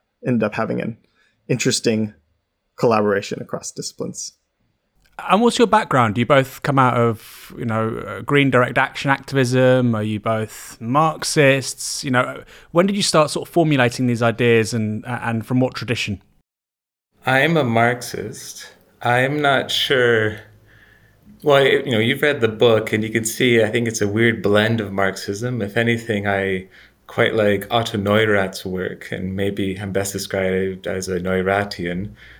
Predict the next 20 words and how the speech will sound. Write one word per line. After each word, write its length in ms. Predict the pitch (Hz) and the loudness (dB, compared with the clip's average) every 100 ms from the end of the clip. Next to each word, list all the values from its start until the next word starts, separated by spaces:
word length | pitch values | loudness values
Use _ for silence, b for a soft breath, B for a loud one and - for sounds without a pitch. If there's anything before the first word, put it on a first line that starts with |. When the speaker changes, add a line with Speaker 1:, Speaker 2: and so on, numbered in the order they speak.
| B | B
Speaker 3:
but 120 | - 107 | -4 0
that 240 | 101 101 | 0 2
doesn't 420 | 104 104 95 - | -2 0 -4 -6
perhaps 260 | - 92 - | -8 -6 -4
tell 180 | - 110 | 0 2
you 260 | 110 104 - | 2 -2 -6
people 300 | - 120 101 | -6 -2 0
very 260 | 101 98 | 2 0
much. 380 | 95 92 - - b b b | -2 -4 -6 -12 b b b
And 120 | 110 | -4
we 100 | 104 | -2
can 100 | 104 | 0
get 140 | 107 104 | 2 2
more 240 | 104 104 | 2 2
into 220 | 110 - | 0 -2
Neurath 680 | 98 92 92 90 90 - - | -2 -2 -2 -2 -6 -8 -12
during 260 | - 95 90 | -10 -8 -8
this 120 | 90 | -12
conversation. 800 | - 95 95 - 107 - 90 - B B B B 113 | -10 -10 -8 -2 -2 -2 -10 -12 B B B B 0
But, 420 | 110 - - | 2 0 -4